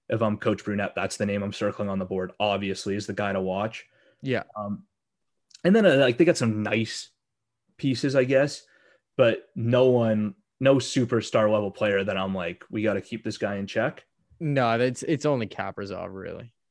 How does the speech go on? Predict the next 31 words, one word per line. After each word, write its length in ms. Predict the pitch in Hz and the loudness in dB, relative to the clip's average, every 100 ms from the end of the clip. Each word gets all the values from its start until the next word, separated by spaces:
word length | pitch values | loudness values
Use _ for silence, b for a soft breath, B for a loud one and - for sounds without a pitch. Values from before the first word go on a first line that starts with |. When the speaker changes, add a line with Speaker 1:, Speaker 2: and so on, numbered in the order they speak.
| _ _ _ | _ _ _
Speaker 1:
Yeah, 200 | 185 147 104 | 2 4 4
like, 260 | 107 107 - | 2 0 -2
I 80 | |
think 160 | 117 135 | -2 4
Speaker 2:
Like, 180 | 202 180 208 | 4 4 2
like, 180 | 262 233 | 6 6
they, 180 | 220 - | 6 4
they 140 | 214 | 4
obviously 360 | 226 262 339 285 | 6 4 0 0
have 120 | 156 | -4
some 180 | - 120 | -4 -4
really 180 | 110 107 | -2 -2
good, 220 | 107 104 | -2 -4
like, 180 | 98 92 | -8 -10
playmaking 520 | - 92 98 104 104 | -10 -8 -8 -10 -16
forwards. 360 | - 104 110 110 | -14 -10 -8 -6
Like, 160 | 107 _ _ _ | -8 _ _ _
I, 140 | 123 120 | -2 0
I, 200 | 131 143 - - | 0 -2 -6 -6
Kevin 300 | - 147 139 | 0 2 2
Fiala, 420 | 139 123 107 113 | -2 -2 0 0
since 240 | 113 117 - | -4 -10 -12
he's 120 | 107 | -6
gotten 260 | 117 101 98 | -4 -4 -8
to 100 | 107 | -12
Minnesota, 640 | 101 101 - 101 104 107 | -10 -12 -12 -10 -6 -6
has 160 | 110 | -6
been 300 | 101 101 95 - _ - | -10 -10 -12 -18 _ -6
lighting 400 | 120 113 101 98 | -2 0 0 -4
it 100 | 98 | -6
up. 260 | 98 98 | -4 -6